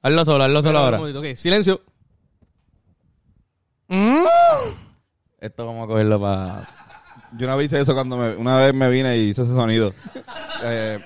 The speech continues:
Speaker 3: no,
Speaker 1: ¿Solo o estaba acompañado?
Speaker 3: No, estaba acompañado, lamentablemente. No volví a verla. De más está decirlo. Sí. Este, bueno. <clears throat> Iba a decir, iba a decir algo de,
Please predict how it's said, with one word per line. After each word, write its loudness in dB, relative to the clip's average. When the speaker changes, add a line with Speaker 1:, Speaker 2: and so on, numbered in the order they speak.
Speaker 3:
no, 0
Speaker 1:
¿Solo 2
o 0
estaba -4
acompañado? -2
Speaker 3:
No, 2
estaba 0
acompañado, -2
lamentablemente. -4
No 0
volví 2
a 2
verla. -6
De -8
más -4
está -4
decirlo. 0
Sí. -2
Este, 2
bueno. 0
<clears throat> -8
Iba -2
a -2
decir, -2
iba 4
a 0
decir -2
algo 2
de, -4